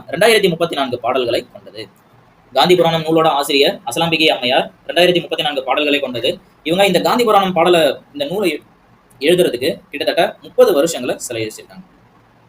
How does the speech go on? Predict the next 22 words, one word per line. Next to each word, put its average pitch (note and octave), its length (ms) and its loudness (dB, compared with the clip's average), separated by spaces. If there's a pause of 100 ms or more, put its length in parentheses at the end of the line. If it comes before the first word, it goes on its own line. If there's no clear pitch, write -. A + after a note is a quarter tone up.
(640)
முப்பது D#3 300 0
வருஷமா C#3+ 520 -4
ஒரு F3+ 180 0
காந்தி F#3 240 2
புராணம் C#3+ 320 -2
நூலை C3 220 0 (160)
எழுதியிருக்காங்க. B2 460 -4 (600)
Then E3+ 100 0
ஆயிரத்தி G3+ 280 6
தொள்ளாயிரத்தி F#3+ 240 6
ஐம்பத்தி F3+ 260 2
அஞ்சுல E3 300 2 (340)
அவங்க C#3+ 460 -2
இறந்து D#3 240 0
போறாங்க. C#3 420 0
அதுக்கு F3+ 280 0
முன்னாடி D3 340 0 (920)
என்னென்ன A3 220 2
நூல்கள் G#3+ 220 2
எழுதியிருக்காங்க F#3 420 4
அப்படிங்கறத D3+ 280 -2
எழுதிக்கங்க. C3+ 500 -2